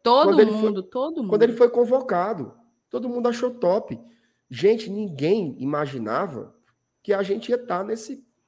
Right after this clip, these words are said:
Speaker 2: furdunço desse jeito, não. Ou vocês imaginavam que a gente não ia ganhar nem do Juventude? Então, assim,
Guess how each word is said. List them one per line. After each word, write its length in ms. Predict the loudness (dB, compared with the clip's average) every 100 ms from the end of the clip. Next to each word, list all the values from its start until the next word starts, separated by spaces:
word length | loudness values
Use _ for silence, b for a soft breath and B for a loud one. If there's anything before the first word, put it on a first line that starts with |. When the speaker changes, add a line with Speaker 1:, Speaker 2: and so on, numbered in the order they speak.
| _ _ _ _ _ _ _ _ _
Speaker 2:
furdunço 680 | 0 2 2 -2 -4 -6 -4
desse 240 | -4 -2
jeito, 260 | -4 -4 -6
não. 420 | -6 -8 -10 -16 _ _ _ _ _
Ou 100 | -4
vocês 300 | -2 -2 -2
imaginavam 800 | -2 -4 -4 -2 -2 -2 -8 -14 _ _ _ _ _ _
que 80 | 0
a 100 | 2
gente 260 | 0 -4
não 80 | -2
ia 160 | 0 0
ganhar 320 | 0 0 0
nem 180 | -2 -2
do 100 | -4
Juventude? 720 | -4 -4 -4 -6 -8 -10 -16 _ _ _ _ _ _ _ _ _ _ _ _ _ _ _ _ _ _
Então, 160 | -6
assim, 480 | -4 -2 -4 -4 -10